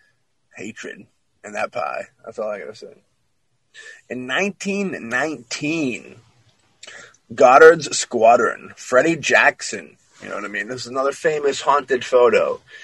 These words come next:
This image was taken by Sir Victor Goddard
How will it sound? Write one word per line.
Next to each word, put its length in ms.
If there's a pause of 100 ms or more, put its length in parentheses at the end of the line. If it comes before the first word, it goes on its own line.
(260)
This 180
image 300
was 120
taken 320
by 140
Sir 320
Victor 440
Goddard 840